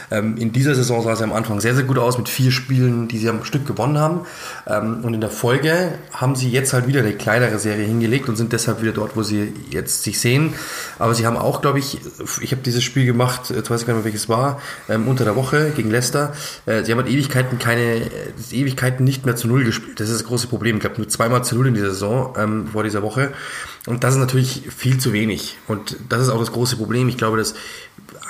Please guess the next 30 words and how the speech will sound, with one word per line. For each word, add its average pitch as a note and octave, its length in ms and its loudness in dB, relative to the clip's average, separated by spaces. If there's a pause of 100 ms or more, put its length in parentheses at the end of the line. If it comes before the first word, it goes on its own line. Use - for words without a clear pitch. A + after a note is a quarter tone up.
Carlo B2+ 200 2
Ancelotti B2 520 0 (140)
ist, D3+ 420 0 (760)
wir A#2+ 140 2
wissen, C3+ 240 2
welchen, B2 300 2
welche A#2 220 -2
Nationalität A#2 440 0
er A#2+ 60 4
im G#2+ 80 0
Pass C3 200 2
stehen A#2+ 180 0
hat. B2+ 160 0
Ich G#2+ 100 -4
hoffe, B2 220 0
dass A#2 160 0
da A2+ 100 0
irgendwie A2+ 240 0
wieder A#2 140 4
ein A2 100 0
bisschen B2 220 2
mehr A2+ 140 2
zurückkommt C3+ 460 0
von C3 140 2
dem, C#3 320 2 (460)
ähm, A2 380 0
und A#2+ 120 0
dass, A2 240 0
dass G#2 320 -2
einfach A2+ 400 -2